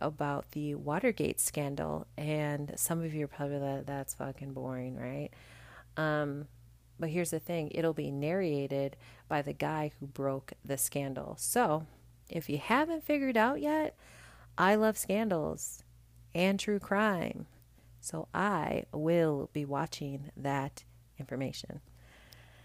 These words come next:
Okay, let's move forward. So we've got, we've got done pop culture, got done the show updates. What's the rant of the week, right?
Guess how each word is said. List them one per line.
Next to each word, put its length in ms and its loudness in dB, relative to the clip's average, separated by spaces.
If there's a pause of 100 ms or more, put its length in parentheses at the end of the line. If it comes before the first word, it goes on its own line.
(460)
Okay, 220 -2
let's 200 0
move 140 0
forward. 540 0
So 480 0 (280)
we've 140 -10
got, 320 0 (420)
we've 100 -20
got 180 -4
done 180 0
pop 300 -2
culture, 580 0 (560)
got 160 4
done 160 2
the 80 0
show 240 4
updates. 760 0 (1900)
What's 220 -4
the 120 -2
rant 240 -2
of 60 -4
the 100 -10
week, 280 -10
right? 280 -6